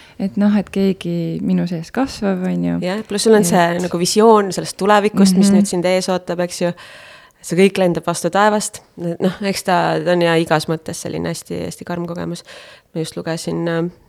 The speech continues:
Speaker 2: mm, Grete Lõbu ka rääkis, äh, nüüd
Speaker 1: Mhm.
Speaker 2: paar päeva tagasi sellest, et oli, ähm,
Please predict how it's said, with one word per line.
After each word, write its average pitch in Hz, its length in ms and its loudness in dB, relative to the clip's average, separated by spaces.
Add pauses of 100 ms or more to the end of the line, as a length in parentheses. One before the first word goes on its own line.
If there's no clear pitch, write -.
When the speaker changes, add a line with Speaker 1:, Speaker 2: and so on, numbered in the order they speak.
(500)
Speaker 2:
mm, 170 500 -6
Grete 214 340 -2
Lõbu 160 160 -6
ka 170 140 -6
rääkis, 165 600 -10
äh, 160 460 -10 (680)
nüüd 175 100 -10
Speaker 1:
Mhm. 180 60 -12
Speaker 2:
paar 170 180 -2
päeva 165 180 -4
tagasi 160 360 -8
sellest, 160 420 -8
et - 240 -20
oli, 165 540 -12
ähm, - 160 -12